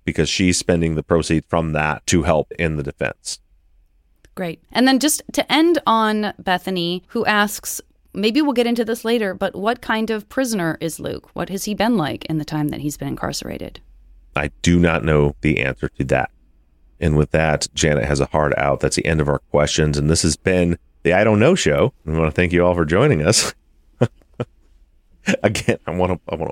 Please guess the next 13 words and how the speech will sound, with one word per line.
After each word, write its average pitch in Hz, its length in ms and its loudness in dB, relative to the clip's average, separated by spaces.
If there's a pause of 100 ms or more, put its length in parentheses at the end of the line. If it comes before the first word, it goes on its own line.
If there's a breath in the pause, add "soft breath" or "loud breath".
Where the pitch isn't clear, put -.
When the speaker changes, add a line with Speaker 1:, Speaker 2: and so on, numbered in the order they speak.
(100)
Speaker 1:
apologize. 131 720 0
I 85 200 -2
hate, 107 180 0 (680 loud breath)
I 90 100 2
hate 101 240 2
not 104 320 0
knowing 110 220 4
the 101 120 4
answer 101 200 2
to 98 60 4
all 95 100 6
your 92 100 4
questions. 87 580 0